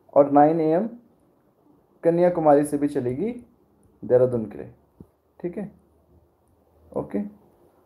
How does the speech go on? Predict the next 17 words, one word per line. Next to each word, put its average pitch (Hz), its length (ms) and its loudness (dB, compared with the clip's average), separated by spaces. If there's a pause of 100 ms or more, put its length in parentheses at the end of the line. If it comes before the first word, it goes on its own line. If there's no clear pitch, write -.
(220)
so 156 60 -2
this 185 180 2
condition 180 420 0
is 165 140 -2
given 120 300 -2
to 120 100 -6
you। 113 80 -6 (3750)
Okay, 170 260 -2 (840)
and 185 280 2
reaches 214 400 2
the 220 160 6
destination 190 880 0 (1040)
at 180 240 4
nine 160 300 2
thirty 175 400 0 (120)
A 147 160 4
M 180 140 -4